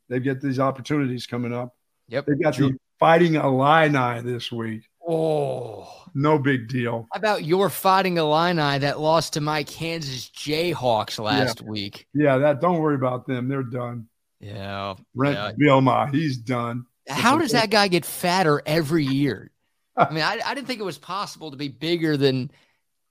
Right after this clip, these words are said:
Speaker 2: how
Speaker 1: I
Speaker 2: big he
Speaker 1: need
Speaker 2: was
Speaker 1: some of
Speaker 2: in
Speaker 1: his
Speaker 2: Arkansas.
Speaker 1: pounds. I need to have some of those pounds.
Speaker 2: Yeah, he also needs you to have some of his pounds so he can live for more than five years. I mean, that
Speaker 1: <laughs>
Speaker 2: guy,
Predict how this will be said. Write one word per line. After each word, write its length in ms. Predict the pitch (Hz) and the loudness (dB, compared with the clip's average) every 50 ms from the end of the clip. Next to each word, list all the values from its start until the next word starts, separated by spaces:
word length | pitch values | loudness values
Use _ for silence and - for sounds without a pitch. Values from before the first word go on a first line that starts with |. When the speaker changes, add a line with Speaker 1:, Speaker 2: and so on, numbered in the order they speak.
| _ _ _ _ | _ _ _ _
Speaker 2:
how 180 | - 165 165 | 0 0 2
Speaker 1:
I 140 | 156 170 - | 4 6 6
Speaker 2:
big 100 | - 226 | 6 6
he 60 | 226 220 | 6 6
Speaker 1:
need 80 | 202 151 | 6 6
Speaker 2:
was 80 | 151 | 6
Speaker 1:
some 200 | 151 156 165 175 | 6 6 6 4
of 60 | 170 147 | 4 4
Speaker 2:
in 60 | 151 | 6
Speaker 1:
his 80 | 151 160 | 6 6
Speaker 2:
Arkansas. 520 | 170 170 - 160 131 113 131 127 127 104 | 6 6 4 0 -4 -4 -2 -2 0 0
Speaker 1:
pounds. 100 | 95 - 196 | 0 0 0
I 40 | |
need 180 | 208 208 208 175 | -2 -2 -2 0
to 60 | 165 151 | 2 4
have 180 | 156 151 143 139 | 4 4 4 2
some 180 | - 147 143 139 | 0 -2 -2 0
of 40 | 131 | 0
those 200 | 131 131 123 - | 0 -2 -2 -4
pounds. 540 | - 143 139 135 123 123 120 113 107 - _ | -6 -6 -6 -4 -6 -6 -8 -12 -14 -16 _
Speaker 2:
Yeah, 180 | - 143 135 127 | -4 -4 -2 -2
he 280 | - - 170 220 240 180 | -4 -2 0 2 4 4
also 400 | 208 226 247 - - 226 208 196 | 6 6 4 6 6 6 6 6
needs 280 | 190 185 160 127 123 | 4 0 0 -2 -2
you 140 | 170 208 214 | 0 0 2
to 100 | 185 156 | 2 2
have 220 | 131 135 135 123 - | 2 2 0 -2 -2
some 200 | - 156 143 135 | -2 -2 -2 -2
of 100 | 127 120 | -2 -4
his 160 | 127 113 113 | -4 -6 -8
pounds 420 | - - 135 131 123 120 117 117 | -8 -8 -6 -4 -4 -4 -4 -6
so 120 | - 135 123 | -6 -4 -4
he 100 | 156 170 | -4 -4
can 180 | - 165 143 | -4 -6 -6
live 380 | 131 123 131 151 170 180 151 127 | -6 -4 -4 -2 0 0 0 -2
for 140 | - 139 131 | -2 -6 -4
more 200 | 127 127 123 120 | -2 -2 -2 -2
than 160 | 117 107 95 | -4 -6 -6
five 380 | - - 123 113 113 110 107 113 | -4 -2 0 0 0 -2 -4 -6
years. 380 | 117 110 98 92 87 - - | -4 -4 -4 -6 -6 -8 -8
I 80 | 110 135 | -6 -6
mean, 100 | 131 135 | -4 0
that 220 | 156 202 220 185 | 0 0 0 2
Speaker 1:
<laughs> 20 | 175 | 0
Speaker 2:
guy, 380 | 156 143 143 135 135 135 - | -2 -2 -4 -6 -10 -10 -12